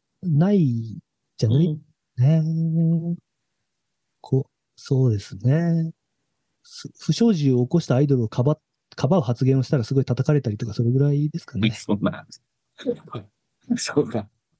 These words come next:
Speaker 2: 怖いですね、それは。怖いし、守れない自分も嫌だし、<laughs> なんかいろいろ複雑ですね。
Speaker 1: やっぱりご-、そこはね、やっぱりその、なんか、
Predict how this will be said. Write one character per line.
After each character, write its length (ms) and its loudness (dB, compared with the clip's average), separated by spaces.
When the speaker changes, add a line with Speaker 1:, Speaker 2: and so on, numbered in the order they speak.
Speaker 2:
怖 220 0
い 40 -4
で 80 0
す 80 -10
ね、 80 0
そ 100 -2
れ 100 -2
は。 100 -16
怖 220 4
い 80 2
し、 420 2
守 400 4
れ 60 4
な 100 0
い 60 2
自 140 -4
分 500 2
も 340 2
嫌 180 4
だ 100 -4
し、 200 -4
<laughs> 140 -20
な 120 0
ん 40 -4
か 200 0
い 100 2
ろ 120 4
い 20 2
ろ 80 -2
複 160 -2
雑 120 0
で 120 -4
す 80 -10
ね。 140 -4
Speaker 1:
や 80 0
っ 60 -4
ぱ 80 2
り 80 2
ご-、 260 -2
そ 160 0
こ 100 2
は 100 4
ね、 100 2
や 80 2
っ 40 -2
ぱ 140 0
り 140 -4
そ 120 -8
の、 120 -10
な 60 -12
ん 100 -12
か、 140 -14